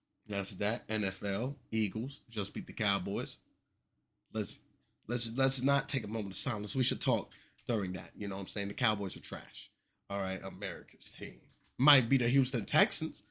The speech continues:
That, that's the best Texas team right now. C J Stroud as a rookie, four hundred and something yards. Five touchdowns, zero interceptions. Bryce Young is struggling. Should C J Stroud have been the first overall pick?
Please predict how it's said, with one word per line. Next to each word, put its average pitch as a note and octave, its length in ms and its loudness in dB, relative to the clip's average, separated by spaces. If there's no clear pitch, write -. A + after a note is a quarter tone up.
That, C3 260 0
that's D#3+ 220 6
the F3+ 60 0
best C#3+ 380 4
Texas C#3+ 340 2
team C4 360 4
right A#2 180 -2
now. D3+ 380 0
C D#3+ 240 2
J A#2+ 180 2
Stroud A2 440 2
as F#2 120 -2
a F2 180 -8
rookie, G2 380 -2
four A#2+ 300 0
hundred B2 340 -2
and E2+ 100 -10
something G2 500 -4
yards. - 400 -4
Five F#3 240 10
touchdowns, A3 520 4
zero G#3+ 260 6
interceptions. - 720 0
Bryce F3 280 0
Young F#3 220 2
is F3+ 100 0
struggling. F#3+ 560 2
Should B2+ 300 2
C - 180 0
J C#3+ 140 6
Stroud D#3+ 400 0
have C#3+ 140 -2
been D#3 120 0
the E3 80 0
first F3+ 320 -4
overall F3 380 -2
pick? C4+ 380 -8